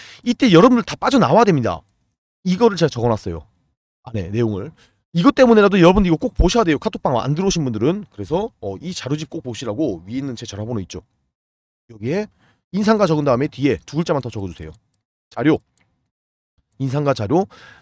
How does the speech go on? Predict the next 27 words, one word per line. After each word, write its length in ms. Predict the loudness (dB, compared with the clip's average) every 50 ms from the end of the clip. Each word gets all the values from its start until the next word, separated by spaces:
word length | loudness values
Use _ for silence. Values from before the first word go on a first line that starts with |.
| _ _ _
다섯 280 | _ -16 -10 -2 2 2
글자만 260 | 2 4 2 0 0
적어서 300 | -2 -2 -4 -4 -4 -4
문자 320 | -4 -4 -6 -6 -6 -8 -8
남겨주시면은 640 | -8 -8 -10 -10 -10 -10 -8 -6 -4 -4 -4 -6
제가 220 | -8 -8 -8 -6 -6
이 100 | -6 -6
자료집 280 | -6 -8 -8 -8 -6
순차적으로 380 | -6 -6 -4 -4 -4 -4 -4 -4
보내드릴 360 | -4 -6 -6 -4 -6 -8 -8
테니까 460 | -8 -8 -8 -4 -2 0 0 0 -2 -6 _ _ _ _ _ _ _
카톡방 440 | -6 -6 -6 -4 -2 -2 -2 0
안 100 | -2 -4
들어오신 260 | -4 -2 -2 -2 -2 -2
분들은 320 | -2 0 0 0 0 -2
이거라도 360 | -4 0 4 4 4 4 0
꼭 160 | -4 -8 -10 -6
보셔야 280 | -4 -2 -2 0 -2
됩니다. 440 | -2 -2 -4 -4 -6 -6 -6 -8 -8 -10 _ -20 _ _
카톡방에선 540 | -10 -10 -4 0 0 2 2 2 0 -2
제가 240 | -2 -2 -2 -2 -2
실시간으로 460 | -2 -2 -6 -6 -6 -6 -6 -4 -6
계속 200 | -6 -8 -8 -6
말씀드리고 680 | -4 -4 -4 -6 -8 -10 -8 -6 -4 -2 0 0 0 0 -2
대응 240 | -2 -4 -4 -2 -2
전략 200 | -4 -4 -4 -4
말씀드리고 800 | -4 -6 -6 -8 -10 -8 -8 -8 -6 -4 -2 0 0 -2 -2